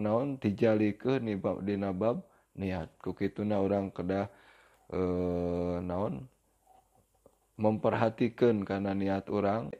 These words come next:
nalika urang bade, eh, naon? Bade ngalakukeun hiji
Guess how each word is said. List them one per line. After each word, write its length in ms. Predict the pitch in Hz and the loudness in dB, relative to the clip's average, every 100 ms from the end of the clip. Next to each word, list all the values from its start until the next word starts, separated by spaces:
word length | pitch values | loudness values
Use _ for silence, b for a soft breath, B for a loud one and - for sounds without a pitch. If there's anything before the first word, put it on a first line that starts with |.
| - b b | -18 b b
nalika 480 | 98 101 98 104 98 | 0 2 2 2 2
urang 320 | 101 120 120 | 4 2 2
bade, 400 | 98 104 131 - b b b b b | 0 2 0 -2 b b b b b
eh, 420 | - 95 95 95 95 | -4 0 2 2 0
naon? 480 | 92 95 127 147 151 - _ _ _ _ - | -2 -2 -4 -6 -12 -18 _ _ _ _ -2
Bade 280 | 95 110 | 2 2
ngalakukeun 680 | 113 98 98 95 107 - 104 92 | 4 4 4 2 -2 0 0 0
hiji 440 | 92 85 120 143 | -4 -2 -2 -4